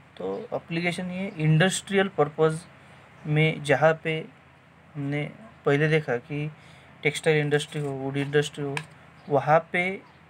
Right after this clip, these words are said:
ये humidity measurement के लिए इसका यूज़ किया जाता है।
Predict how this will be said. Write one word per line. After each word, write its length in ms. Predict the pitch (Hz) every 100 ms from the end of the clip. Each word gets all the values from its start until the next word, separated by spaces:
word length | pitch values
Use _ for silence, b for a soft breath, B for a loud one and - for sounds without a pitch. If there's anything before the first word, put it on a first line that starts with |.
| - - - - _ -
ये 180 | 131 131
humidity 500 | 131 147 165 170 185
measurement 540 | 165 151 151 156 151 156
के 80 |
लिए 360 | 151 147 160 147
इसका 320 | 143 - 175 - - - - -
यूज़ 220 | 147 151
किया 200 | - 160
जाता 220 | 147 127
है। 120 | 117